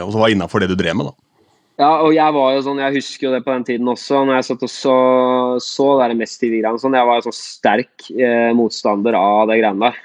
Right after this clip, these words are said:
Speaker 2: Eh, jeg tror jeg kalte det for søppel-T V også, på direkten på V G-lista en gang. Ehm,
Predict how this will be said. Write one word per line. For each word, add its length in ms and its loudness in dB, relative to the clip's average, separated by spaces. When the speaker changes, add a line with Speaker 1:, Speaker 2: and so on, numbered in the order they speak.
Speaker 2:
Eh, 300 -2
jeg 100 2
tror 140 0
jeg 80 -4
kalte 260 -2
det 140 -6
for 100 -2
søppel-T 480 -4
V 80 0
også, 380 -2
på 140 2
direkten 320 0
på 80 0
V 160 2
G-lista 300 -2
en 100 0
gang. 140 -4
Ehm, 1120 2